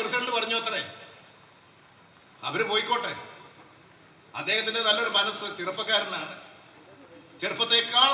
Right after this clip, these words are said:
പക്വത കാണിച്ചു, അതുകൊണ്ട് അവര് വന്ന വഴിക്ക് അവര് പോയിക്കോട്ടെ,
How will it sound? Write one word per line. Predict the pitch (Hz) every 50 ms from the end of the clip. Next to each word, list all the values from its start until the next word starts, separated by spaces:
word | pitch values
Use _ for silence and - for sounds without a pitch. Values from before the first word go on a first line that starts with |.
| - -
പക്വത | 226 202 - 233 226 226
കാണിച്ചു, | 208 185 180 180 160 143 - 147
അതുകൊണ്ട് | - - - - - - - - - - - - - - - - - - - - - - - - - - 180 196
അവര് | 190 214 220
വന്ന | 226 214 214 226 247 240
വഴിക്ക് | 240 226 208 220
അവര് | 226 220 220
പോയിക്കോട്ടെ, | 208 208 208 202 208 220 214 190 196 220 214